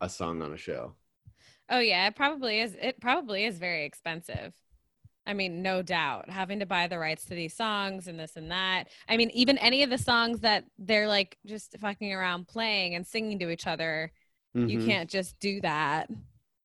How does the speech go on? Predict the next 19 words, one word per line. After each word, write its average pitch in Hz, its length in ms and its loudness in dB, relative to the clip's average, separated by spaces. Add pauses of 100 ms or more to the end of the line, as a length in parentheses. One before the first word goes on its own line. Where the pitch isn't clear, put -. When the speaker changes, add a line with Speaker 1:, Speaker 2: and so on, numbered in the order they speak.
(540)
Speaker 2:
you 190 120 2
know? 170 480 2
Speaker 1:
Agreed. 101 400 0 (300)
Speaker 2:
Um, 180 580 4 (380)
also, 226 840 2 (260)
side 214 400 2
note, 190 360 0
this 220 220 -2
whole 277 400 -2
beginning 240 800 -2 (560)
of, 196 640 6 (240)
uh, 185 320 2
you 214 100 2
know, 185 140 4
cocktail 202 720 2
party 196 420 -4
or 185 60 0
whatever 185 520 0 (400)
had 277 600 10